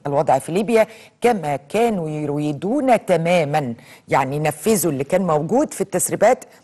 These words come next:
اتنفذت بالظبط. خلينا نبدأ من، آه، ليبيا والجهود المصرية الخاصة بالشأن الليبي، ودائما أبدا الحديث في القاهرة عن إنه الحل يكون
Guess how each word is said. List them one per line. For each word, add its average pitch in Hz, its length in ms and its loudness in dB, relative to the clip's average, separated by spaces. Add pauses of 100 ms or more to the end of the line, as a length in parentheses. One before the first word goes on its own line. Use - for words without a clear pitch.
(180)
اتنفذت 170 680 -4
بالظبط. - 540 -12 (640)
خلينا 285 300 0
نبدأ 233 420 2
من، 196 360 -2 (340)
آه، 147 360 0
ليبيا 170 340 2
والجهود 151 440 -2
المصرية 147 600 0 (300)
الخاصة - 460 0
بالشأن - 680 -4
الليبي، 143 520 -4 (300)
ودائما 156 840 0
أبدا 156 460 -2
الحديث 139 500 -4
في - 60 -6
القاهرة 151 460 -2
عن 143 300 2 (340)
إنه 135 160 -8
الحل 156 440 -2 (320)
يكون 147 420 -6